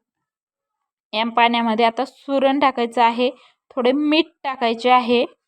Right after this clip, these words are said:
उकळत्या पाण्यामध्ये टाकायचं. उकळल्याच्या नंतरच मीठ टाकायचे थोडं. आता आपण हे लिंबू घेतलेलं होतं, ते लिंबू थोडंसं पिळून टाकूया. तर बघू शकता व्हिडिओमध्ये दाखवल्याप्रमाणे आपल्याला हे लिंबूसुद्धा टाकायचं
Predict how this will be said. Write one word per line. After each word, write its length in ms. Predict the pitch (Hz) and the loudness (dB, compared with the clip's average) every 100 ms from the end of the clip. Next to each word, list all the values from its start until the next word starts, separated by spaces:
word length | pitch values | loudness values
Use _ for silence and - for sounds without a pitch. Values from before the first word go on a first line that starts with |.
| - | -12
उकळत्या 440 | 240 240 269 269 | -8 -2 -2 -2
पाण्यामध्ये 400 | 294 247 220 226 | -4 -4 -2 -2
टाकायचं. 460 | 226 226 220 214 240 | 0 0 0 -6 -8
उकळल्याच्या 920 | 277 _ _ _ _ 254 240 240 247 | -12 _ _ _ _ -4 -4 -2 -2
नंतरच 600 | 247 240 240 240 262 _ _ _ _ _ _ _ _ _ _ | 0 0 -2 -4 -4 _ _ _ _ _ _ _ _ _ _
मीठ 220 | 247 262 269 | -6 -6 -6
टाकायचे 540 | 233 233 226 220 247 262 _ | -10 -2 -2 -2 -2 -4 _
थोडं. 300 | 262 247 277 370 _ _ _ _ _ | -2 0 0 -2 _ _ _ _ _
आता 180 | 233 226 | -6 0
आपण 300 | 233 240 262 320 | 0 0 -4 -2
हे 180 | 254 | -2
लिंबू 260 | 240 247 254 | 2 2 2
घेतलेलं 420 | 269 269 247 254 | 2 -2 0 0
होतं, 260 | 247 240 262 | 0 -4 -6
ते 260 | 269 269 240 | -6 -4 -2
लिंबू 300 | 233 233 233 | -2 -2 -2
थोडंसं 360 | 262 226 226 311 392 _ _ _ _ - | -2 -4 -2 -4 -6 _ _ _ _ -8
पिळून 260 | 320 330 320 | -2 0 2
टाकूया. 400 | 294 240 196 170 - | 2 2 0 0 -2
तर 100 | 233 | -6
बघू 240 | 233 226 240 | -4 -2 -4
शकता 320 | 247 233 240 | -6 -6 -6
व्हिडिओमध्ये 500 | 233 233 240 233 233 | -4 -2 -2 0 0
दाखवल्याप्रमाणे 760 | 226 226 247 240 226 220 226 233 | 0 0 -2 -4 -4 -4 -2 -4
आपल्याला 340 | 233 226 240 | -4 -4 -2
हे 180 | 254 269 | -2 -4
लिंबूसुद्धा 540 | 302 320 320 294 226 | -4 -4 -4 -4 -2
टाकायचं 420 | 233 214 - 196 | 0 -2 -4 -8